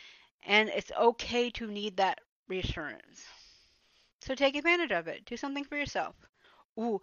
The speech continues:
my suggestion: go get chorizo tacos. But that's for me, not for you, because I can't have them <laughs> 'cause they're not here in Germany, and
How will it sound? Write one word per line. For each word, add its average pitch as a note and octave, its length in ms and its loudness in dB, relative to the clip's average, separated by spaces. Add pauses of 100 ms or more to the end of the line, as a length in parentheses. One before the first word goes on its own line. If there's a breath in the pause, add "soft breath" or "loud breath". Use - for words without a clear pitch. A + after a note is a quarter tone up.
(160 loud breath)
my A3+ 160 8
suggestion: C#4 480 4 (220 loud breath)
go C#4 140 12
get D4+ 180 2
chorizo B3+ 320 2
tacos. - 520 2 (220 loud breath)
But B3+ 100 6
that's D#4+ 220 12
for C4+ 120 2
me, A#3+ 180 0
not F#3+ 260 2
for G3+ 100 -8
you, G3 200 0
because F#3+ 240 -6
I G3 120 4
can't - 280 -8
have F#3+ 220 2
them G#3 140 0
<laughs> - 20 -8
'cause - 260 2
they're A3 120 0
not G3+ 140 0
here G#3 200 -4
in G3 140 -6
Germany, F3 440 -6
and D#3+ 180 -6